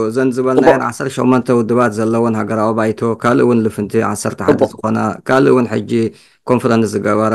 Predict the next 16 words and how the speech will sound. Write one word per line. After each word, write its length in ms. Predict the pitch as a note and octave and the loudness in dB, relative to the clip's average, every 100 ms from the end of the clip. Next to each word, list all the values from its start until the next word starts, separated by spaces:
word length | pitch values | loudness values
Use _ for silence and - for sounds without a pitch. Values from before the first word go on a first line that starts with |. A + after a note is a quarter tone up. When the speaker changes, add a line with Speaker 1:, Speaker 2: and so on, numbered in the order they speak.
| A2 | 0
Speaker 1:
ኣብ 160 | G#2+ G2 | 0 -2
ጀርመን 360 | G2 G#2 A2 A2 | -2 -2 0 0
ሰለስተ 340 | G#2 G#2+ A2 - | -2 -2 -4 -4
ውድባት 380 | G#2 G2 A2 A#2+ | -4 -2 -2 0
ኣለዋ። 280 | A#2+ G2 F2+ F2+ | 0 0 -2 -4
ንስኻትኩም 460 | - G2+ G#2 - G#2 | -8 -8 -6 -2 -2
Speaker 2:
እቦ- 60 | |
Speaker 1:
ሕጂ 140 | G#2 G#2+ | -2 -6
እቲ 140 | G#2 | -6
ናትኩም 340 | G#2 G2 A2 G#2 G2+ F#2+ | -8 -6 -6 -4 -4 -6
ዕብየት 340 | A2 G#2 G#2 - - | -6 -2 -2 -4 -12
ከመይ 260 | - G2 F#2 | -10 -6 -2
እዩ? 40 | |
Speaker 2:
ጥራ። 120 | A#2+ - - _ - | -2 -4 -10 _ 2
ኩሉ 180 | D3+ D#3 D#3 D3+ - - | 6 8 10 10 8 4
መርሓባ 320 | B2 - B2+ | 2 4 6